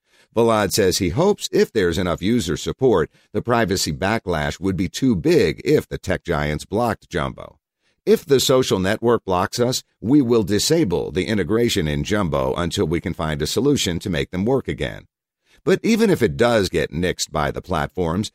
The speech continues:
Jumbo will have started a crucial conversation about how privacy should be handled offline.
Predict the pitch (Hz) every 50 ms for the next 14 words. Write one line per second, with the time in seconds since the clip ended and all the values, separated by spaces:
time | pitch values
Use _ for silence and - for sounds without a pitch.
0 | _ _ - 85 117 147 165 165 131 107 90 78 78 85 82 78 92 85 80 -
1 | - - - 107 101 101 95 85 90 90 - _ _ - 190 202 160 - - 123
2 | 107 - _ 113 110 107 90 85 87 - - 135 131 123 - - 87 82 - -
3 | _ - 69 82 107 98 98 - 143 - 127 165 185 180 - _ 98 82 73 71
4 | 71 80 - - 98 95 - - 107 87 76 104 98 85 80 113 151 156 113 92
5 | 82 78 76 - - 85 80 78 - 95 95 92 90 78 65 50 -